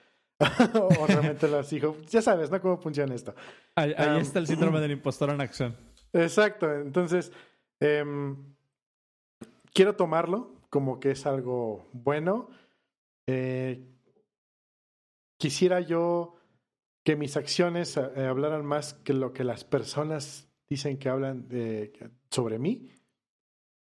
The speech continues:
Speaker 1: Eh, pero eso es algo que tengo que trabajar para poder hacer un showcase que pueda ver la gente, que pueda ver yo más que nadie,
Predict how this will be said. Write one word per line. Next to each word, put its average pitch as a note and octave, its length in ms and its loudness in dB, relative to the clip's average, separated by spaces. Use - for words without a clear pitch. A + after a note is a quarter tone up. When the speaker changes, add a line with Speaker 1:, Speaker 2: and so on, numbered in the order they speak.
Speaker 1:
Eh, A2 680 -6
pero C#3 200 2
eso E3 420 -2
es C#3 140 -4
algo D3 180 0
que C3 80 -10
tengo C#3+ 220 -2
que C#3 120 -8
trabajar C#3 520 -2
para A#2 240 -2
poder A#2+ 440 -2
hacer C3 220 -4
un C3+ 100 -4
showcase C#3 680 -4
que B2+ 100 0
pueda C3 300 -2
ver C3 160 -4
la B2 100 -2
gente, D#3+ 640 -6
que - 120 -4
pueda B2+ 260 -2
ver B2 200 -6
yo C#3 220 0
más D#3+ 160 -8
que C#3+ 100 -6
nadie, C#3+ 420 -4